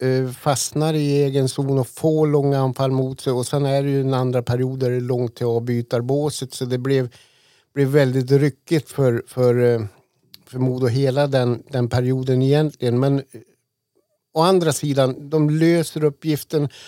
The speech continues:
Mora gör enligt Johan Hedberg en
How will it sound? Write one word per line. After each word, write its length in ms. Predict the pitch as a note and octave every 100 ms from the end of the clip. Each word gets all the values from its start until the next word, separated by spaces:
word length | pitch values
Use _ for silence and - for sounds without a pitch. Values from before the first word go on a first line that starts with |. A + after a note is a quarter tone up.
| - - - _
Mora 580 | C#3+ D3+ D3+ C#3+ E3+ E3 C3+ C3 B2+ _ _
gör 320 | C#3+ D3+ D#3
enligt 340 | D3 C3+ C3 C3+
Johan 220 | C3 B2+
Hedberg 420 | C3 D3+ C#3+ C3
en 240 | B2+ B2